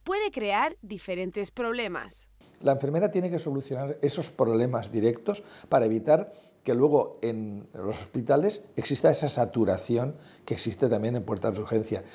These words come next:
Speaker 2: Creo que tenemos un papel muy importante, que tenemos que asumirlo, responsabilizarnos de ello,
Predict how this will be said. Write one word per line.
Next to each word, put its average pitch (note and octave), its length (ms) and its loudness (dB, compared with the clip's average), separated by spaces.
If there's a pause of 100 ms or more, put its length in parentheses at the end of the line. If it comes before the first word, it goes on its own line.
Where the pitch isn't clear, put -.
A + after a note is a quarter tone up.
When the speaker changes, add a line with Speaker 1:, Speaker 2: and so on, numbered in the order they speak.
(120)
Speaker 2:
Creo E3 220 6
que E3 80 0
tenemos C#3 360 0
un B2 200 -6
papel C3 360 0
muy C#3 260 2
importante, D#3 760 2 (480)
que A2+ 100 0
tenemos A#2+ 380 0
que - 100 0
asumirlo, D#3 640 2
responsabilizarnos B2 960 0
de F3+ 80 6
ello, A#3 200 2